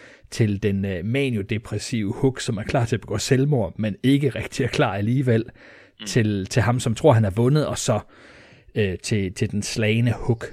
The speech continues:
Speaker 1: som så har et sværd op i, i ærmet, og alligevel tror, han lige skal nå at stab Peter in the back.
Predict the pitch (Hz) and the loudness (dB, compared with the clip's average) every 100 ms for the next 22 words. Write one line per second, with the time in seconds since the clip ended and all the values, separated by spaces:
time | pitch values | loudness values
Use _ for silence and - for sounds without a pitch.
0 | - - 92 - 104 87 104 85 - - | -14 -10 -6 -2 -2 0 -2 -2 -4 -6
1 | - - - 87 92 95 85 - 117 101 | -2 -2 -2 -4 -4 -6 -6 -2 0 0
2 | 98 107 117 95 98 120 98 - - 101 | 0 0 0 0 0 0 -2 -4 -4 -2
3 | 98 101 - 104 98 101 - - 101 95 | 0 -2 -2 -2 -4 -6 -8 -2 -2 -2
4 | - - 107 85 - - - - 110 95 | -4 -2 -2 -2 -6 -10 -18 -4 -2 -2
5 | 87 73 - - - | -4 -6 -8 -12 -18